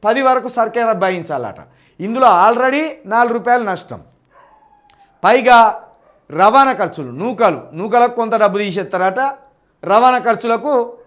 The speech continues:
ఓ పది రూపాయలు, ఈ రెండు కలిపి పది రూపాయలు. అంటే పద్నాలుగు రూపాయల నష్టంతోటి ఫిలిప్పీన్ దేశానికి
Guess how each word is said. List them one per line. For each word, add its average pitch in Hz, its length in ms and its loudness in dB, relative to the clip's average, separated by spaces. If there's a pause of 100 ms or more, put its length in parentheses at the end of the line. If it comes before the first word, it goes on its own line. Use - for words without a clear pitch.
ఓ 262 100 2
పది 208 280 0
రూపాయలు, 104 320 -10 (200)
ఈ 190 60 -6
రెండు 226 240 -2
కలిపి 262 300 0
పది 214 240 0
రూపాయలు. 135 300 -6 (300)
అంటే 233 220 -2
పద్నాలుగు 262 800 2
రూపాయల 269 440 0
నష్టంతోటి 233 840 -6 (600)
ఫిలిప్పీన్ 285 480 -6
దేశానికి 220 800 -4